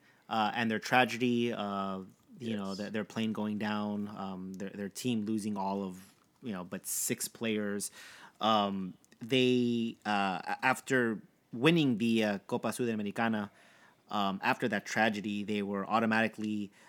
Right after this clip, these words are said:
Speaker 1: uh, qualified for the Copa Libertadores. So this is their first time being into this tournament. This is, you know, South America's Champions League. Uh, they played their very first game today against Zulia F C of Venezuela. They had to go on the road for that.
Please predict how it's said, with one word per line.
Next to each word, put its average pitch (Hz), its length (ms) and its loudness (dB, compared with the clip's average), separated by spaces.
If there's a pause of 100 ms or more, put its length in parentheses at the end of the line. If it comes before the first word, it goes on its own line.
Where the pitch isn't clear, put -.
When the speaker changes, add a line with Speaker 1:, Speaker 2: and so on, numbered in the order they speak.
(160)
Speaker 1:
uh, 92 300 0
qualified 120 600 2
for 104 360 -4
the 95 340 -6
Copa 110 180 -6
Libertadores. 107 600 -4
So 117 140 0
this 139 240 2
is 131 120 -2
their 120 140 4
first - 400 2
time 107 520 0 (300)
being 131 300 2
into 135 200 2
this 123 200 0
tournament. 110 500 0
This 107 200 0
is, 110 440 -2
you 117 140 -4
know, 101 120 0
South 120 240 2
America's 110 400 0
Champions 101 460 -4
League. 107 180 -2 (300)
Uh, 113 160 6
they 123 180 4
played 127 280 2
their 117 100 4
very 131 240 6
first 127 320 0
game 113 180 0
today 110 300 0
against 104 480 -4
Zulia 110 580 0
F 107 140 -6
C 117 380 -2
of 104 160 -2
Venezuela. 110 560 0 (260)
They 123 80 2
had 120 80 6
to 113 80 4
go 101 300 -2
on 139 180 2
the 131 100 2
road 120 220 2
for 127 120 -2
that. 113 280 2